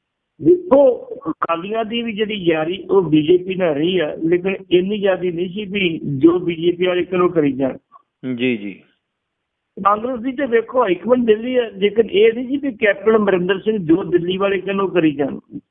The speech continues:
Speaker 1: ਉਹ ਲੋਕਾਂ ਦੀਆਂ ਭਾਵਨਾਵਾਂ ਨੂੰ ਕ-, ਮੁੱਖ ਰੱਖਦੇ ਸੀ, ਲੋਕ ਕੀ ਚਾਹੁੰਦੇ ਪੰਜਾਬ ਦੇ।
Speaker 2: ਬਿਲਕੁਲ ਜੀ, ਬਿਲਕੁਲ।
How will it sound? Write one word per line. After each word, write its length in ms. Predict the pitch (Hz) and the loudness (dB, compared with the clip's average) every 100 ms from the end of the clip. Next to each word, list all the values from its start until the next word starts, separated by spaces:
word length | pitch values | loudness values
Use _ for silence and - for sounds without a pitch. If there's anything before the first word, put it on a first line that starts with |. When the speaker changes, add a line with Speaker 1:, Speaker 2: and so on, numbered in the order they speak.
| _ - | _ 0
Speaker 1:
ਉਹ 220 | 180 247 | 4 6
ਲੋਕਾਂ 460 | 254 190 185 190 214 | 4 0 -4 -2 0
ਦੀਆਂ 160 | 226 226 - | 0 0 0
ਭਾਵਨਾਵਾਂ 420 | 185 135 139 190 | 0 -2 -4 -4
ਨੂੰ 180 | 226 226 | -6 -2
ਕ-, 440 | 202 170 170 151 | -2 0 -2 -2
ਮੁੱਖ 300 | 147 170 170 | -2 -2 -2
ਰੱਖਦੇ 320 | 160 147 175 | -4 -4 -8
ਸੀ, 120 | 165 | -8
ਲੋਕ 460 | 202 165 175 196 - | -8 0 2 2 0
ਕੀ 120 | 208 | -4
ਚਾਹੁੰਦੇ 300 | 175 175 175 | -2 -2 -2
ਪੰਜਾਬ 400 | 165 135 123 120 | -2 -6 -6 -6
ਦੇ। 120 | 127 117 | -8 -6
Speaker 2:
ਬਿਲਕੁਲ 400 | 127 127 131 113 | -6 -6 -4 -6
ਜੀ, 100 | 104 | -6
ਬਿਲਕੁਲ। 320 | 101 101 | -10 -12